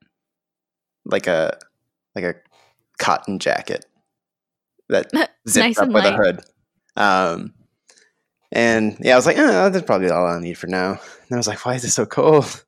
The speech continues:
Speaker 1: <laughs> It's like I'm, I'm, like,
Speaker 2: <laughs>
Speaker 1: excited to go to, like, the campus store and buy a hoodie. And,
Speaker 2: Oh,
Speaker 1: um,
Speaker 2: no.
Speaker 1: so, so yeah,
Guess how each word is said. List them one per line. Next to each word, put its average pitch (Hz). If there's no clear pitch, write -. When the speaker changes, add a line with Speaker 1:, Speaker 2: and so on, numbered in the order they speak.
Speaker 1:
<laughs> -
It's -
like 117
I'm, 196
I'm, 110
like, 104
Speaker 2:
<laughs> 294
Speaker 1:
excited 240
to -
go 113
to, 117
like, 110
the -
campus 101
store 101
and 101
buy 95
a 98
hoodie. 104
And, 185
Speaker 2:
Oh, -
Speaker 1:
um, 185
Speaker 2:
no. 262
Speaker 1:
so, 107
so 185
yeah, 180